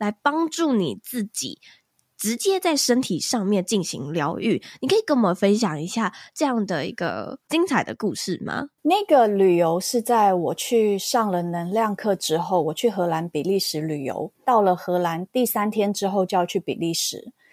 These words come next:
Speaker 2: 那通常我坐飞机，如果耳朵塞住的话，我就会习惯捏着鼻子去通气。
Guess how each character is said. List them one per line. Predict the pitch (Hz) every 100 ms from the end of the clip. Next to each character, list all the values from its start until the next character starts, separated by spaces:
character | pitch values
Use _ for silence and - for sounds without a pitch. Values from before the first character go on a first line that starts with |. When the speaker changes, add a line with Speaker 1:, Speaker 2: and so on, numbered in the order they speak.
| - _
Speaker 2:
那 | 330
通 | - 359
常 | 349 269
我 | 185
坐 | 156 240
飞 | 214 208 202
机， | 196 208 196
如 | 196
果 | 208 185
耳 | 160
朵 | - 180
塞 | 190 185 180
住 | - 180
的 | 120
话， | - 170
我 | 156
就 | 202
会 | 226 233
习 | - 165
惯 | 160 196 180 180
捏 | 202 202
着 | 185
鼻 | 170 147
子 | 160 143
去 | -
通 | - - 165 175
气。 | - - 156